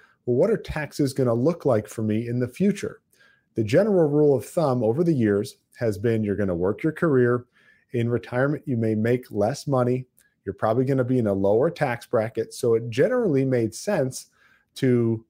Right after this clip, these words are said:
defer all of your taxes until retirement. And therefore, you're gonna help save money on taxes, get deductions while you're working, and then pay less in retirement. That was the general rule of thumb. Now,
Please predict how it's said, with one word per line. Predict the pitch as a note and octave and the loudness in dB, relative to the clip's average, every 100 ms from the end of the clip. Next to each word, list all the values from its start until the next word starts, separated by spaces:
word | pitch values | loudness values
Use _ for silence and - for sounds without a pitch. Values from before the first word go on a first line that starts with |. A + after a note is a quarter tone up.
| _ - | _ -4
defer | A2 G2 C3+ C#3 C#3+ | -4 -2 0 2 4
all | A#2 | 4
of | C3 | 2
your | D3+ | 0
taxes | D3 G#2 F#2+ - A#2 A#2+ - _ - | -2 -4 -4 -4 -4 -4 -10 _ -10
until | G2+ - G#2 | -8 -2 0
retirement. | B2 C#3 C3+ F#2 F2+ B2 E3+ _ _ _ _ | 0 -2 -2 -2 -4 -6 -12 _ _ _ _
And | C3 B2 | 0 2
therefore, | B2 B2 B2+ B2 B2+ B2+ _ _ _ _ | 2 2 4 4 2 -2 _ _ _ _
you're | - A2 | -4 -2
gonna | A#2 A2 | 0 -2
help | G#2 C3 C#3 | -2 -4 -6
save | - - F3 E3 A#2 C3+ - _ _ | -6 0 2 4 2 -4 -10 _ _
money | A#2+ A#2 | -4 0
on | A2 G2+ | 0 -2
taxes, | A2 G#2 - B2+ | -2 -4 -4 -4
get | B2 B2 | -4 -2
deductions | G#2 A2+ G#2+ - C3 F#2+ | -2 0 -2 -2 -4 -4
while | F2+ G2 A2+ C3+ | 0 2 2 2
you're | D3 | 0
working, | C#3 A2 G2+ G2+ G2+ C3 _ _ _ _ _ _ _ - | 0 0 0 -2 -6 -6 _ _ _ _ _ _ _ -2
and | D3 | 0
then | E3+ | 0
pay | E3 E3+ | 2 2
less | D3 C#3+ D3+ - _ _ _ - | 4 2 0 -6 _ _ _ -6
in | C3 | -2
retirement. | D3 D3+ A#3 G3+ G2 - - | 0 -2 -4 -4 -4 -8 -4
That | B2 | -2
was | F3+ F3 | -2 -4
the | - | -2
general | C#3 A2+ A#2 C3 C#3 | -2 0 0 2 0
rule | A#2+ A2 A2 | 0 0 0
of | B2 | -2
thumb. | - A3 - - _ _ _ _ _ | -4 -6 -8 -14 _ _ _ _ _
Now, | C3 F3+ G#3 G3+ | -2 0 2 -2